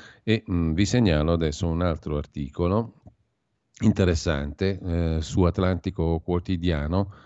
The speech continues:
nicolaporro punto it. "Emissioni zero, un altro sogno green che può avverarsi soltanto come incubo",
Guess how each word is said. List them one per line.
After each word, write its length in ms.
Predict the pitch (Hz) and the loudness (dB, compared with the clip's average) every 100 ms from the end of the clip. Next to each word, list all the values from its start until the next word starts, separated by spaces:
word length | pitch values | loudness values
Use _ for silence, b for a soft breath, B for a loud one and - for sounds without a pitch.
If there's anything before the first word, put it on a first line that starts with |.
| B | B
nicolaporro 760 | - 85 92 82 - 90 82 82 | -6 0 2 2 2 0 0 -4
punto 440 | - 90 82 90 | -4 -4 -4 -6
it. 420 | - 82 - - 120 120 B B B B B B B | -4 -8 -6 -4 -4 -6 B B B B B B B
"Emissioni 760 | 104 107 104 - 117 107 104 | 0 2 0 2 2 4 2
zero, 640 | 87 101 131 107 110 117 107 | 0 0 2 2 0 -2 -6
un 120 | 101 | -4
altro 340 | 117 113 90 92 | -2 -4 -6 -6
sogno 560 | - 107 92 87 87 82 | 0 2 2 0 -2 -4
green 600 | 92 107 98 90 104 127 | 0 2 2 0 -4 -6
che 160 | - | -6
può 260 | 90 107 85 | -2 2 2
avverarsi 680 | 85 113 98 78 85 - 92 | 0 -2 -4 -6 -8 -8 -10
soltanto 680 | - 123 117 110 110 107 113 | -6 -6 -4 -4 -2 -4 -4
come 420 | 107 107 113 - | -2 -2 -2 -4
incubo", 640 | 107 92 90 92 87 90 | -2 -2 0 -2 4 2